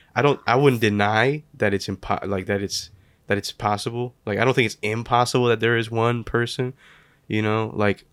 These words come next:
like, the more that I'm married to my wife, like, <laughs> I was telling her this the other day,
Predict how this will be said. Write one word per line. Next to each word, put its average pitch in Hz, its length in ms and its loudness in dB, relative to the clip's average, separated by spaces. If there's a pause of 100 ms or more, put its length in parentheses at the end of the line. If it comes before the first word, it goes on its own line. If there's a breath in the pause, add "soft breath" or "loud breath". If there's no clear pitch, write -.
like, 101 340 0
the 110 160 0
more 123 360 6
that 110 200 2
I'm 98 340 0
married 104 360 2
to 110 80 -4
my 104 180 2
wife, 110 360 0
like, 107 100 4
<laughs> 113 40 0
I - 40 -2
was 139 100 -6
telling 117 280 0
her 110 60 -4
this 110 140 -6
the - 140 -2
other 107 140 2
day, 107 320 -2